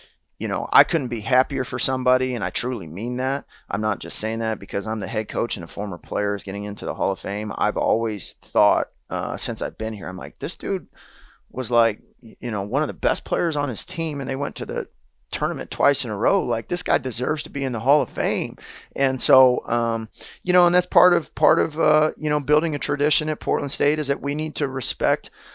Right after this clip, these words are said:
um, the players and the coaches that came before us. Like that, th-, those two teams were outstanding. I mean, you know, I mean, I know we're talking about Jeremiah, but,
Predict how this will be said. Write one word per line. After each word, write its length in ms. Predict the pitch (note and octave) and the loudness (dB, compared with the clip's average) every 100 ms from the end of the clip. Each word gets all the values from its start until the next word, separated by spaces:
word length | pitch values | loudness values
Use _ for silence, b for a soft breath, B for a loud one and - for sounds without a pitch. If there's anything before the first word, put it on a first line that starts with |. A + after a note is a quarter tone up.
| B - | B -8
um, 600 | - C3+ C3+ B2+ B2+ - - | -2 0 0 -2 -4 -10 -8
the 140 | C3 | -8
players 540 | - C3 C#3 D3 D3 | 2 4 6 4 2
and 100 | C3 | -4
the 60 | A#2 | -4
coaches 380 | - D3 - C3+ | 0 2 0 -4
that 100 | C3+ | -4
came 260 | C3+ C3+ | -4 -4
before 440 | C#3 B2+ D3 D#3+ G#2+ | -6 -4 -2 0 -2
us. 160 | - | -2
Like 160 | A#2 A2+ | -4 0
that, 180 | B2 - C3+ | -2 -2 0
th-, 160 | C3+ - | -2 0
those 260 | C3 C#3 | 0 0
two 160 | - D#3+ | 0 -4
teams 400 | - E3 E3+ B2+ | -2 -4 -6 -4
were 320 | C#3 - - - D#2+ | -2 -4 -8 -12 0
outstanding. 720 | B2+ - - B2+ D#3 G#2 E2+ | 2 2 -2 -2 -2 -4 -6
I 40 | F#2+ | -4
mean, 260 | A2+ A2 B B B B B - | -4 -6 B B B B B -8
you 140 | G#3+ | -4
know, 260 | G2 G3 - | -2 -2 -4
I 40 | A2+ | -4
mean, 140 | A#2 | -2
I 60 | B2 | -2
know 100 | B2 | -2
we're 120 | B2+ | 2
talking 260 | C3+ B2+ A#2 | 4 4 4
about 160 | A2 | 0
Jeremiah, 520 | B2 B2 A2+ C3+ C#3+ | 2 2 2 2 2
but, 300 | B2 A#2+ - | 2 0 -2